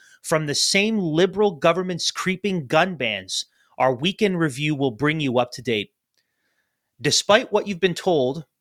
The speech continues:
experimental gene therapy injections are still being used as currency to guarantee the freedom and well-being of people. We have disturbing stories coming both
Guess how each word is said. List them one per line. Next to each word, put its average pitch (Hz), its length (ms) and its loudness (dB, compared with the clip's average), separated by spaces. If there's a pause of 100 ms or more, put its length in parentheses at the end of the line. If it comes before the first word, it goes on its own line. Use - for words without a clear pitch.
(140)
experimental 202 800 0
gene 180 440 -2
therapy 180 480 0
injections 156 600 -2
are 131 220 0
still 202 600 0
being 185 340 -2
used 143 600 -2 (320)
as 131 240 0
currency 135 880 0 (260)
to - 100 -2
guarantee 165 760 2
the 135 120 -2
freedom 196 720 0
and 135 300 -2
well-being 143 720 2
of - 260 -2
people. 113 520 -6 (480)
We 143 140 0
have 156 260 0
disturbing 190 640 0
stories 151 520 0
coming 139 420 -2
both 156 460 0